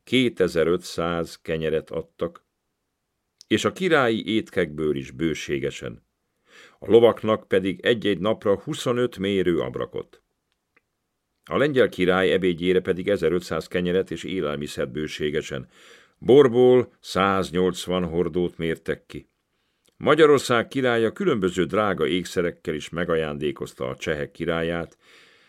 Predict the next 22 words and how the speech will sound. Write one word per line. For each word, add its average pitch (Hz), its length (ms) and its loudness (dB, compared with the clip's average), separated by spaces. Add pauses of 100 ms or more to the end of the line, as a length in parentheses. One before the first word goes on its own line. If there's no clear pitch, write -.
(140)
úgy 151 180 2
mint 135 340 -4
ötven 87 380 -2
ezüstkorsóval, 98 1080 -2
két 87 320 -2
tegezzel, 87 640 0
két 90 340 0
övvel, 87 460 -2
egy 64 100 -4
csodálatos 76 720 -4
saktáblával, 92 1000 -6 (920)
két 147 320 2
felbecsülhetetlen 85 1080 -2
értékű 78 440 -6
nyereggel, 87 580 -2
egy - 180 -10
csákánnyal, 101 800 -8
amely 80 320 -8
kétszáz 65 680 -10
ezüst 67 380 -12
márkát 71 520 -10
ért, 101 340 -10